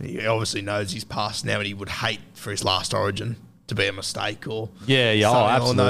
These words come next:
Speaker 2: absolutely.
Speaker 1: lines. So, but
Speaker 2: Well, that's
Speaker 1: I
Speaker 2: what he
Speaker 1: agree
Speaker 2: said in
Speaker 1: to
Speaker 2: his
Speaker 1: be
Speaker 2: quote. He said, like, "I'm," which is, it's so frustrating 'cause it's like, 'cause he, he said in his quote, I don't know, did you read as well,
Speaker 1: A
Speaker 2: where he's
Speaker 1: little
Speaker 2: like,
Speaker 1: bit,
Speaker 2: "I was
Speaker 1: yeah.
Speaker 2: so terrified of, you know, stuffing up and not being great."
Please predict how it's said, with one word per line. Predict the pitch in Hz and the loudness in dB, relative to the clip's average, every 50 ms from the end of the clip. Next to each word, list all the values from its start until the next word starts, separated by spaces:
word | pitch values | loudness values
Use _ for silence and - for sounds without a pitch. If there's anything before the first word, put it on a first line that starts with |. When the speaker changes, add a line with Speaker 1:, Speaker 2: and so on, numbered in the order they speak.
| - | 4
Speaker 2:
absolutely. | 95 90 127 123 | 4 4 4 6
Speaker 1:
lines. | 123 123 127 127 120 | 6 6 4 4 2
So, | - 127 113 117 | 2 2 2 2
but | 110 123 120 | 2 4 4
Speaker 2:
Well, | 151 | 4
that's | 196 - | 4 6
Speaker 1:
I | 220 | 4
Speaker 2:
what | 214 175 | 4 4
he | |
Speaker 1:
agree | 143 - | 4 4
Speaker 2:
said | - 185 165 | 4 4 4
in | 143 | 4
Speaker 1:
to | 139 | 4
Speaker 2:
his | 117 | 2
Speaker 1:
be | 113 110 | 4 4
Speaker 2:
quote. | 147 151 151 139 | 6 6 6 6
He | 117 | 4
said, | 104 - 131 120 | 2 2 4 4
like, | 113 110 - | 4 4 4
"I'm," | 120 113 107 107 98 - - - - - - - | 2 2 2 0 -2 -6 -12 -20 -20 -20 -12 -8
which | - 233 - | -4 -4 -2
is, | - - - - - - | -2 -2 -2 -2 -2 -4
it's | 185 - - | -4 -4 -2
so | - 240 269 285 | 0 2 2 0
frustrating | - - - 147 151 139 - - 156 131 117 117 | 0 0 0 0 0 0 0 -2 0 0 0 -2
'cause | 101 - - | -6 -8 -10
it's | 120 - - | -10 -6 -2
like, | 120 113 110 107 104 - - - - - - _ _ _ _ - | 0 0 2 0 0 -4 -10 -20 -20 -20 -20 _ _ _ _ -8
'cause | - 120 | -2 -2
he, | 135 | 0
he | 123 - - - 135 | 0 0 -2 -2 -2
said | - - - 190 | 0 2 2 4
in | 185 | 4
his | 175 127 - | 4 2 0
quote, | - - - 147 147 117 104 104 | 0 2 4 6 6 6 6 6
I | 117 131 | 4 4
don't | 143 | 4
know, | 139 127 120 | 2 0 0
did | - 113 123 | 0 0 0
you | 123 135 | 2 4
read | 131 139 131 | 6 6 6
as | 117 104 98 | 4 4 4
well, | 104 123 135 | 4 6 6
Speaker 1:
A | 131 120 | 8 6
Speaker 2:
where | 110 | 6
he's | 104 107 | 6 4
Speaker 1:
little | 110 107 | 4 2
Speaker 2:
like, | 107 107 | 4 4
Speaker 1:
bit, | - | 2
Speaker 2:
"I | 110 110 | 4 4
was | 107 | 4
Speaker 1:
yeah. | 107 107 | 4 4
Speaker 2:
so | - 131 127 120 | 4 4 4 4
terrified | 120 - - 113 113 113 - - 110 104 107 104 | 2 2 2 4 4 2 2 2 2 4 4 4
of, | 101 95 87 - - - _ _ _ _ _ _ _ _ | 2 0 -4 -6 -12 -20 _ _ _ _ _ _ _ _
you | - 123 | -2 0
know, | 107 98 95 98 95 | 2 2 2 2 0
stuffing | - - - 135 120 110 - 117 110 | -2 0 2 2 2 2 2 2 2
up | 104 101 104 104 104 101 98 - | 4 4 4 4 4 2 2 0
and | 101 95 95 98 | 0 0 2 2
not | 104 117 139 - | 2 2 0 0
being | - 113 107 101 98 | 0 2 2 2 2
great." | 90 104 104 101 101 101 101 | 2 4 4 6 4 4 2